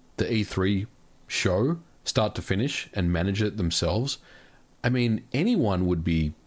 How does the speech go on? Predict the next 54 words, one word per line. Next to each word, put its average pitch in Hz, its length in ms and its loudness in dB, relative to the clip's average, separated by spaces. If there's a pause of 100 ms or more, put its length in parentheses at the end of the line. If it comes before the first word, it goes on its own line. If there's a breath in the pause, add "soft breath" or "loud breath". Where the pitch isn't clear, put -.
chomping 107 320 0
at 82 100 -2
the 87 60 0
bit 104 340 -2
to - 80 -4
get 87 160 -2
that 85 120 0
opportunity, 95 600 0
especially 120 460 -2
a - 20 0
company 104 320 -2
like 80 160 -2 (100)
I 90 140 0
am 82 180 -2
eight-bit, 80 360 -2
and 87 160 0
then 85 120 0
for 90 120 -4
them 98 200 0
to, 92 320 0 (400 loud breath)
to 95 120 0
step - 240 -2
away 87 440 2 (240 loud breath)
in 107 120 0
the 95 80 2
way 90 160 2
that 82 120 -2
they 80 160 0
did, 82 220 0
I 85 80 2
think 98 360 -2 (640 loud breath)
you're 98 180 2
right. 104 260 2
I 78 60 2
think 90 220 -4
there's 82 220 0
a 82 60 2
lot 87 460 0
there 92 220 0
that, 85 220 0 (540)
that 82 340 -2
has 87 200 -2
occurred 90 460 0
that 76 160 -2
we, 78 340 0
we 82 120 -2
don't 82 240 -2
know 82 160 0
about, 80 280 0
and 87 100 -4
we 82 80 2
probably 85 260 -2
never 82 180 0
will. 87 440 0